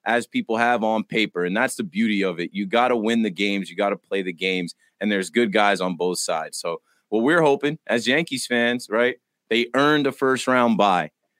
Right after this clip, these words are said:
Um, they have home field advantage. They should be able to beat the Guardians in this series, but they could fold too. Anything can happen.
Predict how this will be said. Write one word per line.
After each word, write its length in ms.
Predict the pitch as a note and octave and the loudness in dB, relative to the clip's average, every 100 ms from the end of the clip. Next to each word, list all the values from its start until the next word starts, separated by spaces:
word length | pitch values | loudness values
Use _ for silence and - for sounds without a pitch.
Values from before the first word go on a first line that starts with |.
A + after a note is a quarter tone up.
| _ _ | _ _
Um, 420 | F#2+ F2+ F2 F2+ E2 | -6 -4 -4 -6 -4
they 360 | A2 A2+ G#2+ A2 - | 0 2 2 -2 -8
have 320 | - C3+ D3 | 2 4 4
home 240 | B2+ C3+ B2+ | 4 2 2
field 260 | B2+ A#2+ | 2 2
advantage. 600 | A2+ F2+ F2+ E2 D2+ - _ _ _ _ _ | 0 0 -2 -4 -8 -14 _ _ _ _ _
They 160 | A2 A2+ | -2 0
should 280 | - D3 A#2+ | 0 0 2
be 220 | D3 C#3+ | 4 4
able 200 | C3 C3+ | 4 2
to 60 | |
beat 280 | G#2+ A#2 B2 | 2 2 2
the 100 | A#2 | 0
Guardians 540 | G#2 A2+ G#2+ G2 F#2+ F#2 | 2 4 4 2 0 -2
in 100 | G2 | -2
this 200 | G2 - | -2 -2
series, 360 | A2+ G#2 G2 | -2 0 -2
but 160 | F2 G#2 | -2 0
they 160 | C#3+ | 0
could 160 | E3 C#3 | 0 -4
fold 320 | D3+ D3 C3 | 0 0 0
too. 300 | - E3 A2 | 0 0 0
Anything 720 | A2 C3+ D3+ C#3+ - C#3 C3+ | 0 0 0 -2 -2 0 -2
can 120 | A#2+ A2 | -2 0
happen. 480 | B2 C3 C3 A#2+ | 2 2 2 -2